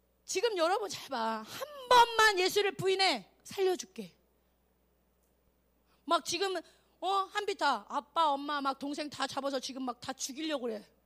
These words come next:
원수가. 근데 한비치한테, "한빛,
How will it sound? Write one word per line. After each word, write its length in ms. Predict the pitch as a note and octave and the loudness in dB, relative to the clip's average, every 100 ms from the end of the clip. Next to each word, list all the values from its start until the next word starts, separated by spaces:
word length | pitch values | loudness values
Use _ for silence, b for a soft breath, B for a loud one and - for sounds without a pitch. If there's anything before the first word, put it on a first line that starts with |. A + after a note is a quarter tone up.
| - | -8
원수가. 400 | C4+ C4+ C4+ A3 _ _ _ _ _ _ _ | -8 -4 -4 -4 _ _ _ _ _ _ _
근데 200 | D4+ E4+ | -4 0
한비치한테, 760 | D#4+ A4 A4 G#4 D#4 D4+ C4+ b b b b b _ _ _ _ _ - | 0 2 0 0 -4 -2 -4 b b b b b _ _ _ _ _ -8
"한빛, 500 | F#4 F#4 G4 G4 | -4 0 2 2